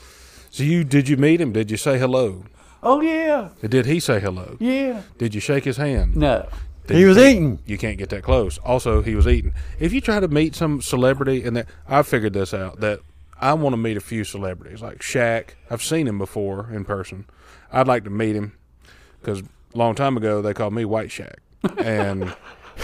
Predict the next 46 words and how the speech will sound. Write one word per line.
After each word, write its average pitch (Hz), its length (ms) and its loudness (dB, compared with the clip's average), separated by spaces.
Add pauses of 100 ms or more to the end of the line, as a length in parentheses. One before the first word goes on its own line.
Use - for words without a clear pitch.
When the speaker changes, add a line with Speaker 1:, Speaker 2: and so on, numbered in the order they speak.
Speaker 3:
<laughs> - 640 -16
It, 180 280 2
but 156 140 6
it 190 80 8
was 196 200 10
a 165 40 4
long 165 220 8
time 151 200 8
ago. 107 380 0
Speaker 1:
yeah, 95 140 0
Speaker 2:
Real 220 220 2
Speaker 1:
and 107 120 0
I 120 140 4
was 110 180 2
not 110 560 4
near 107 240 0
as 95 80 -4
good. 95 340 -6 (640)
But 120 120 2
I 135 80 8
was 127 140 2 (200)
bigger 139 240 6
than 110 160 -2
most 127 240 0 (260)
people 143 200 0
Speaker 3:
Well, 247 200 12
Speaker 1:
that 254 60 10
Speaker 3:
you 311 120 12
Speaker 1:
like 311 60 8
Speaker 3:
might 320 200 12
Speaker 1:
Trump. 220 200 6
Speaker 3:
get, 175 40 10
your 190 80 12
dream 214 280 10
might 190 200 6
come 139 160 0
true, 175 180 4
because 117 300 0 (120)
he, 180 200 2 (220)
I, 117 180 2 (320)
he, 160 140 -4
he 151 260 0
probably 170 300 6
listens 120 200 0
to - 40 -8
podcasts. 101 520 -2